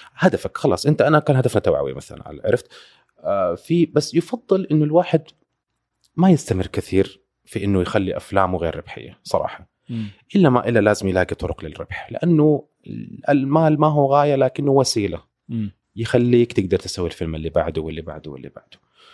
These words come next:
Speaker 1: ف-، يعني إذا كنت تقدر كصانع فيلم إنك أنت تطلع من الفيلم فلوس، فافعل. تبيعه للتلفزيون، لو تطلع منه أي شيء، لو نسبة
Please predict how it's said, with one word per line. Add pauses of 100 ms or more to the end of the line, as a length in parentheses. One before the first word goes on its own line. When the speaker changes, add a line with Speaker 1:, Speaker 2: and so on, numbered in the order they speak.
(340)
Speaker 1:
ف-، (300)
يعني
إذا (120)
كنت
تقدر
كصانع
فيلم
إنك
أنت (680)
تطلع
من
الفيلم
فلوس، (200)
فافعل. (1200)
تبيعه
للتلفزيون،
لو
تطلع
منه
أي
شيء،
لو
نسبة